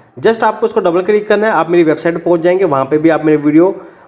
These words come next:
वगैरह या तो फिर मेरे post check कर सकते हैं, जो भी आपको important है वहाँ से download कर सकते हैं। आपको वहाँ पे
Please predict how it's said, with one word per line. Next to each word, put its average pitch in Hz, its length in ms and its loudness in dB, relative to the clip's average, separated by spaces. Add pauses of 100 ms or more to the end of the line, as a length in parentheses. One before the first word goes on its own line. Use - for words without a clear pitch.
वगैरह 151 280 0
या 160 140 0
तो 156 120 -4
फिर 156 140 -2
मेरे 156 160 2
post 170 300 0
check 185 200 0
कर 185 100 0
सकते 185 280 -2
हैं, 185 80 2
जो 160 120 2
भी 165 100 4
आपको 160 280 0
important 151 420 0
है 190 60 0
वहाँ 147 140 0
से 151 100 -10
download 123 320 0
कर 117 80 -2
सकते 107 280 -6
हैं। 123 60 -2
आपको 127 180 -2
वहाँ 139 220 0
पे 220 120 -2